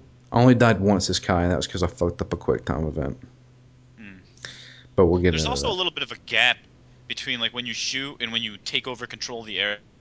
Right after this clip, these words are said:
Speaker 2: arrow. So it's, like, impossible to use it for anything close to you.
Speaker 1: Oh, yeah.
Speaker 2: Because, yeah, because of that, which also then made it hard when I was trying to shoot those,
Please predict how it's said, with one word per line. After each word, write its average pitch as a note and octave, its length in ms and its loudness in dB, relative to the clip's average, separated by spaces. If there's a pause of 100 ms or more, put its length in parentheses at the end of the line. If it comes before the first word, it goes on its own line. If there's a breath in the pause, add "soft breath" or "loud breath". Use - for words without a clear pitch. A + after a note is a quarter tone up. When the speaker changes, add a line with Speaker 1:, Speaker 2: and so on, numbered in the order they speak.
(120)
Speaker 2:
arrow. A#2+ 240 -10 (340)
So - 140 -2
it's, C#3 100 0
like, D3+ 100 0
impossible D#3 500 0
to C3 60 -4
use B2+ 160 -2
it A#2 60 -12
for A#2+ 80 -6
anything A#2 260 -4
close A2+ 360 -10
to G2 100 -14
you. E2+ 180 -18 (960)
Speaker 1:
Oh, B2 100 8
yeah. G#2+ 180 6
Speaker 2:
Because, - 320 -6 (440)
yeah, A#2+ 240 2
because C3+ 320 -2
of A#2 60 -2
that, G#2 200 0
which A#2+ 180 -2
also D#3+ 300 2
then C3+ 400 0
made B2 160 2
it A2+ 80 -4
hard A#2+ 380 -4 (680 soft breath)
when B2+ 160 -2
I A#2+ 80 0
was A#2 140 -4
trying A#2+ 420 -4
to G#2+ 480 -8
shoot - 420 -6
those, G#2+ 480 -6